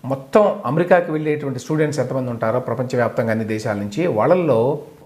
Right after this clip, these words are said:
పన్నెండున్నర శాతం మంది only ఆంధ్ర,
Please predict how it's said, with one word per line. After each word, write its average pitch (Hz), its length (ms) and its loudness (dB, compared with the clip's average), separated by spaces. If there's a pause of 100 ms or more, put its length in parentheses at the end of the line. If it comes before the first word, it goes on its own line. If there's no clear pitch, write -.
పన్నెండున్నర 165 640 2
శాతం 160 420 0
మంది 120 520 -4 (340)
only 180 520 2 (100)
ఆంధ్ర, 170 440 2